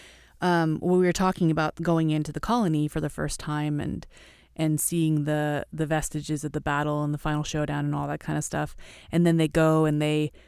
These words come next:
track the motion sensor into the room where there's the gerbil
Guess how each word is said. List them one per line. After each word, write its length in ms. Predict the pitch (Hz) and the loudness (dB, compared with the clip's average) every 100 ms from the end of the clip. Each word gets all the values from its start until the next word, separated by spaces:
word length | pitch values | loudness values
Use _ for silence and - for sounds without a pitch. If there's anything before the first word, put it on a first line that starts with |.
| - | -14
track 420 | - 165 156 160 - | -2 2 2 0 -4
the 300 | 156 147 147 | -2 0 0
motion 400 | 156 156 156 160 | 2 2 2 0
sensor 580 | 151 160 151 156 147 143 | 0 0 0 -2 -2 -2
into 340 | - 156 151 | -2 -2 -2
the 100 | 156 | -2
room 220 | 151 151 147 | 0 0 0
where 140 | 143 | -2
there's 280 | 139 143 - | -2 -4 -4
the 120 | 151 | -6
gerbil 460 | - 139 92 107 | -4 -4 -4 -8